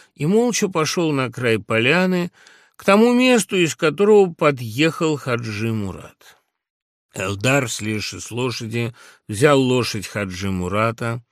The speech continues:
и, высоко подтянув обеим головы, привязал их к деревьям.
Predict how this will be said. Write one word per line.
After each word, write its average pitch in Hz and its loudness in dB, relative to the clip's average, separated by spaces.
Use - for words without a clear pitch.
и, 139 -2
высоко 160 4
подтянув 151 -2
обеим 123 0
головы, 147 0
привязал 139 2
их 151 2
к 123 -6
деревьям. 107 2